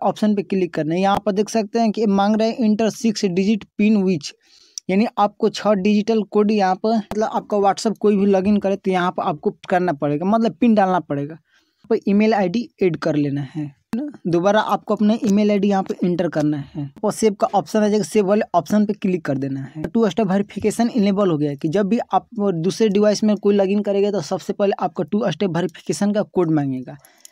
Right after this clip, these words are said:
अगर इसे डिसेबल करना चाहते हैं तो यहाँ से डिसेबल कर सकते हैं, चेंज पिन का ऑप्शन यहाँ पर चेंज कर सकते हैं। अगर ईमेल एड्रेस भी चेंज करना चाहते हैं तो यहाँ से चेंज कर सकते हैं। यहाँ पर कुछ वर्ड है, यहाँ पर आपको भी दिखा देते हैं। इसके बाद क्या करना है, बैक कर देंगे।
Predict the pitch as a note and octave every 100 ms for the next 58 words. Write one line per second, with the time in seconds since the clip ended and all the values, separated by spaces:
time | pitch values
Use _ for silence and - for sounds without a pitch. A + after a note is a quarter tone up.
0 | _ _ - E3 G3+ A3 G3 F#3+ A3 A3+
1 | G#3+ G#3+ A3 G#3 G#3 A3+ G#3 G#3 F#3+ F#3
2 | F3+ - F#3+ G#3 G3+ - G3+ - G3+ G3+
3 | - G3+ G#3 G3+ G#3 G3+ G3+ F3+ G#3 G3+
4 | F#3+ F#3+ - G3 G3 F#3+ G3 F3+ G#3 F3
5 | F#3 C4 G3 G#3 G3 F#3+ G#3 G3+ - F3
6 | D#3+ E3 D#3+ D3 C#3+ D3+ D#3+ G#3 _ _
7 | _ _ _ _ _ - F#3+ F#3 G3 G#3
8 | - F#3 F3 D3+ D#3 C#3+ E3+ F#3 G3 G3+
9 | - G3 F3 G3 F#3+ F#3 E3+ E3+ G3 F#3+
10 | E3+ F#3+ G3 F3+ - F3+ D#3+ F3+ - G#3+
11 | G3 G#3+ G3+ G#3 G3+ D#3+ D#3+ - B2+ C#3
12 | C3 C#3